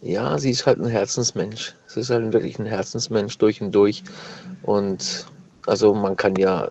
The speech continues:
sie macht alles mit dem Herzen, genauso wie ich auch. Wir denken manchmal das Gleiche, wir reden manchmal auch das Gleiche, obwohl wir gar nicht so abgesprochen haben, ne?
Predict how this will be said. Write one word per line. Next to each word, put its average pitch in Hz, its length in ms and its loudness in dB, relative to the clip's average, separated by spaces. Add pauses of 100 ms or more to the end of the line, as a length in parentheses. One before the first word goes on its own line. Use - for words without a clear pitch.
(120)
sie 87 600 -6
macht 98 360 -4
alles - 200 -2
mit 107 80 6
dem 101 80 -2
Herzen, 101 460 -2 (340)
genauso 107 380 4
wie 87 100 0
ich 101 160 2
auch. 98 460 4
Wir 90 560 4
denken 110 320 2
manchmal 107 360 2
das - 120 -4
Gleiche, 104 720 2 (420)
wir 101 360 4
reden 117 280 6
manchmal 113 380 4
auch 104 100 4
das - 160 -6
Gleiche, 104 400 4
obwohl 107 220 4
wir 107 80 6
gar 101 200 4
nicht 113 100 -2
so - 80 -2
abgesprochen 117 600 2
haben, 120 200 -2
ne? 120 180 0